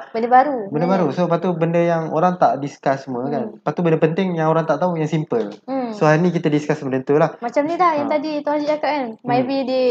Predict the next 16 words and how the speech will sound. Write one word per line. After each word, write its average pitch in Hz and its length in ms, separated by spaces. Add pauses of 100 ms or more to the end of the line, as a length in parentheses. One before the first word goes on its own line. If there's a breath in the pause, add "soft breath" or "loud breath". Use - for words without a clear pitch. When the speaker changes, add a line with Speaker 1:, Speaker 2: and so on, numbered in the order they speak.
(160)
Speaker 1:
di 233 160
renovate 247 480
jadi 226 260 (580)
Speaker 2:
Ah, 120 180
Speaker 1:
Dia 139 140
Speaker 2:
renovate 165 240
Speaker 1:
buat - 140
Speaker 2:
lah. 190 160
Speaker 1:
renovate. 269 520
Speaker 2:
Modify 165 380
Speaker 1:
<laughs> - 0
Dia 143 100
Speaker 2:
lah. 131 140
Speaker 1:
modify. 262 540 (180)
Speaker 2:
Ha. 220 160 (100)
Speaker 1:
Ha. 233 140